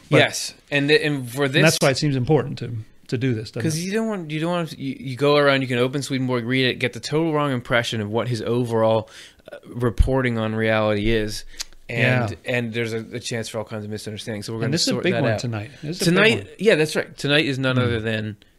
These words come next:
Speaker 2: angels and demons.
Speaker 1: That's right.
Speaker 2: And you might think this is just straightforward. You know, as an angel is an angel, there is a thing that got wings, and a demon is a demon.
Speaker 1: That's right. Like, aren't the theories that basically, and this is not just in Christianity, but in a variety of religious traditions,
Speaker 2: Yeah.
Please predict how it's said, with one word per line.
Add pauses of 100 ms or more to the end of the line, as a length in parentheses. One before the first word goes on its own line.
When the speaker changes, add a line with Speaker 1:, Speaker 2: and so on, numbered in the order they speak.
(300)
Speaker 2:
angels (320)
and
demons.
Speaker 1:
That's
right. (320)
Speaker 2:
And
you
might
think
this
is
just
straightforward.
You
know,
as
an
angel
is
an
angel,
there
is
a
thing
that
got
wings,
and (220)
a
demon
is
a
demon. (200)
Speaker 1:
That's
right. (340)
Like,
aren't
the
theories
that
basically,
and
this
is
not
just
in
Christianity,
but
in
a
variety
of
religious
traditions,
Speaker 2:
Yeah.